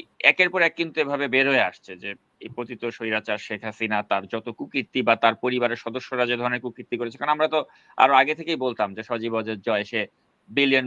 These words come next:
বিলিয়ন ডলার পাচার করেছে বিদেশে। তো সেটা সপক্ষে তো ওইভাবে কোনো এভিডেন্স, মানে, ছিল না বলে তারা আমাদের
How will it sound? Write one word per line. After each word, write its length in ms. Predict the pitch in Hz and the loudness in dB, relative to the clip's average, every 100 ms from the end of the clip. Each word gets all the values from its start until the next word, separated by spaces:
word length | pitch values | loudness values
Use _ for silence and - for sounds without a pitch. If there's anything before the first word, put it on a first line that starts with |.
| 123 | 0
বিলিয়ন 260 | 123 120 110 | 0 -2 -2
ডলার 260 | 110 113 107 - _ - | 0 0 -2 -4 _ -4
পাচার 260 | 139 135 110 | -2 -2 -4
করেছে 260 | 92 87 - 90 | -8 -12 -12 -10
বিদেশে। 320 | 85 - 90 - _ _ _ | -10 -10 -12 -16 _ _ _
তো 40 | 131 127 | -8 -4
সেটা 160 | 147 - | -4 -4
সপক্ষে 300 | 143 156 165 151 | -6 -4 -4 -2
তো 40 | |
ওইভাবে 220 | 143 139 135 | -2 -4 -2
কোনো 120 | 143 131 - _ - 143 | 0 -2 -4 _ 2 4
এভিডেন্স, 380 | 160 160 160 - 135 | 6 6 2 -2 -6
মানে, 140 | 127 117 - _ _ _ _ - | -4 -4 -8 _ _ _ _ -6
ছিল 140 | 156 160 | 0 0
না 60 | 147 | 0
বলে 120 | 143 143 | -2 0
তারা 100 | 127 | 0
আমাদের 180 | 127 | 0